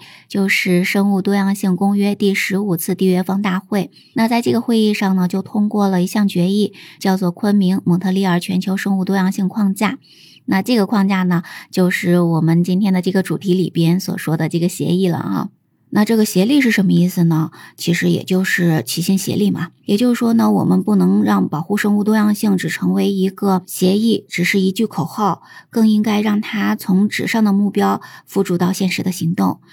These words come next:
那么在这个过程中呢，是需要汇聚我们每一个人的力量的。那我们每个人都付出自己的力量，就是一种同心协力嘛。所以呢，今年的主题是希望在《昆蒙框架》这样一个协议的指导之下，我们每一个人同心协力来复原我们的生物多样性。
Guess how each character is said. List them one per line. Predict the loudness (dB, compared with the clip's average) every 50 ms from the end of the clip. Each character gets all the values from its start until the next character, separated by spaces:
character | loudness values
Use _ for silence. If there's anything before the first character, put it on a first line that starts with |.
| -16 -6 -2
那 | 0 2
么 | 2 2
在 | 0 0
这 | 2 2 2
个 | 2
过 | 2 2 0 0
程 | 0 0 0
中 | 2 2 0 2
呢， | 0 0 -2
是 | -2 -2 -4 -4
需 | -2 -2 0
要 | 0 0
汇 | 0 -2 -2
聚 | 0 0 0
我 | 0 0
们 | 2 2
每 | 0 0
一 | -2 -4 -4
个 | -2 0
人 | 2 2 2
的 | 2 0
力 | 0 0 0
量 | 0 -2 -4 -6 -8
的。 | -8 -8 -10 -12 _ _ _ -20 -20 -20 _ _ 0
那 | 2 2 4
我 | 4 4 4
们 | 4
每 | 2 2 0
个 | 0 0
人 | 0 2 0
都 | 0 -2 -2
付 | -4 -6 -6
出 | -4 -4 -4
自 | -4 -2 -2
己 | -2
的 | 0 0
力 | 0 0 0
量， | 0 -2 -2 -4
就 | -6 -6 -6
是 | -4 -6 -6
一 | -4 -2 -2
种 | -2 -2 -4 -4
同 | -2 0 0 0
心 | 0 0
协 | -2 -2 -4
力 | -2 -2 -2
嘛。 | -2 -4 -6 -8 -10 -14 -20 -20 -20 -10
所 | -4 0 0
以 | 0 0 0 -2 -2
呢， | -2 0 0 -2 -2
今 | -2 -2 0
年 | 0 0
的 | 0 -2
主 | -2 -6 -8 -8
题 | -6 -4 -2 0 -2 -2 -4 -10 -18 -10 -4
是 | -2 -2 -2
希 | -2 -2 -2 0
望 | 0 0 -2 -2 -4
在 | -4 -4 -4 -2 -2 0 0 0 0 -2 -2 -2
《昆 | 0 2
蒙 | 2 2 2
框 | 0 0 0 0 0
架》 | 0 -2 -4 -4 -2
这 | -2 0
样 | 2 2
一 | 2 2 0 0
个 | -2 -2 -2 0 0 0
协 | -2 -2 0 0 2 2
议 | 2 0 -2
的 | 0 0 0 -2 -2 -2
指 | -4 -2 0
导 | 0 0 0 0
之 | 0 -2
下， | -2 0 -2 -4 -4 -4 -2
我 | 0 2 2
们 | 4 4
每 | 2 2 0
一 | 0
个 | 0 0 0
人 | 2 2 2 2 2 0 0
同 | 0 0
心 | 0 2 0 0
协 | 2 2 0 2
力 | 2 2 0 0 -2 -2
来 | -4 -2 -2 -2
复 | -4 -2 2 2 4
原 | 4 4 4 4
我 | 2 2
们 | 0 0
的 | 0 0 0
生 | 0 0 0 0 0
物 | 0
多 | 0 0 0
样 | 2 0 0 0
性。 | -2 -2 -4 -4